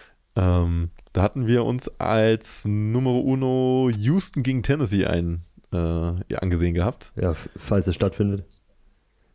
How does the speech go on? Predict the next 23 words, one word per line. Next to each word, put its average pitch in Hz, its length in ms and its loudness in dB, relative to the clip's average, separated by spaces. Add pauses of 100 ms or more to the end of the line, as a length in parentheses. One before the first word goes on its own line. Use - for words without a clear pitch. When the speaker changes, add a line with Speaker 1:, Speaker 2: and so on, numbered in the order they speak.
(140)
Speaker 1:
Fa-, - 260 -2
falls 95 240 -2
es 92 100 -8
Speaker 2:
Das 95 100 2
muss 104 120 -2
man 104 100 2
bei 127 80 4
Speaker 1:
stattfindet, 98 280 -2
Speaker 2:
Tennessee 85 140 -2
Speaker 1:
aber 82 60 0
Speaker 2:
immer 98 140 0
sagen. 95 240 -6 (1160)
Speaker 1:
Ja, 85 200 -2 (120)
aber 92 280 2
ist 107 200 -2
ein, 104 160 -8
ist - 180 -6
ein 101 80 -8
cooles 104 320 -4
Matchup 92 280 -4
auf 85 160 -4
jeden 87 180 -4
Fall. 92 340 -2